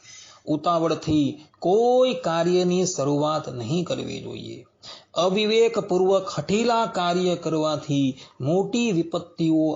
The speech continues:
આવી પડે છે અને સમજી વિચારીને કાર્ય કરવાથી સંપત્તિ જાતે દોડીને આવે છે. કોઈ પણ કાર્યની અંદર ઉતાવળ નથી કરવાની.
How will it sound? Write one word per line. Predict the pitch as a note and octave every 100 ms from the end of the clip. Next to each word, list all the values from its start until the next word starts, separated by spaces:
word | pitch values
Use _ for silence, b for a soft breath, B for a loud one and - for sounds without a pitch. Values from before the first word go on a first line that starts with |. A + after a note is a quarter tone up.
| -
આવી | B2+ D3+ F#3
પડે | E3+ C3 A#2
છે | - - - _ B B C#3
અને | A#2+
સમજી | A2+ C3+ E3 F3 F3+ G3+
વિચારીને | E3 D#3+ D3 C#3+ C#3 C#3
કાર્ય | B2+ - B2+ D3 D3+
કરવાથી | - B2+ B2 B2+ - A#2+ G#2+ B B
સંપત્તિ | - - D3 D#3 G3+ G3 - G3 G3+
જાતે | B2+ B2+ C3+ D3+ D#3
દોડીને | C#3 A#2+ A#2+ A#2+ B2 A#2+
આવે | - A2 A2+ A2+
છે. | G#2+ B2+
કોઈ | - F3+ A#3+
પણ | - C#4
કાર્યની | C4+ G3+ F#3+ G3+ G3 F#3
અંદર | F3 E3
ઉતાવળ | E3 C#3+ D3 C#3+ C3
નથી | B2 A2 G#2+
કરવાની. | G#2 G#2 G2+ G2+ -